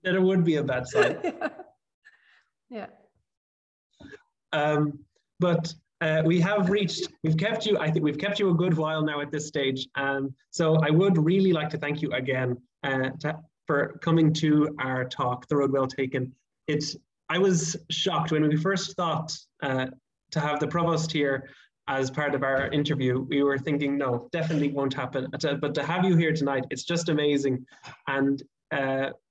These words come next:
Speaker 1: we really, we owe you a lot. So thank you very much for coming
Speaker 2: Well,
Speaker 1: on.
Speaker 2: I, I owe you a lot too, uh, um, and thank you so much. Um, and, and, you know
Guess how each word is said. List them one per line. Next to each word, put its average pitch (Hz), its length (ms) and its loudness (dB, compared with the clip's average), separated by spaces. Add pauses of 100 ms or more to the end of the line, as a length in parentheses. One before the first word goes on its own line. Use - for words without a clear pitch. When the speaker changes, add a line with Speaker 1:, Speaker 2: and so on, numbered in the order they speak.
(120)
Speaker 1:
we 151 140 2
really, 165 300 2
we 151 180 2
owe 160 80 2
you 156 180 2
a 139 40 2
lot. 123 320 -2
So 139 180 -4
thank 156 220 2
you 156 60 2
very 143 160 0
much 131 200 0
for 127 80 -8
coming 123 240 -6
Speaker 2:
Well, 262 160 -2
Speaker 1:
on. - 80 -8 (320)
Speaker 2:
I, 240 300 2
I 269 160 2
owe 277 80 -2
you 262 220 0
a - 20 2
lot 226 220 0
too, 214 440 2
uh, 175 500 -4 (140)
um, 180 440 -2
and 165 300 -2
thank 202 220 -2
you 196 80 -4
so 185 240 0
much. 165 440 -2 (180)
Um, 160 280 -2 (380)
and, 190 260 2
and, 185 240 2
you 202 60 6
know 208 440 4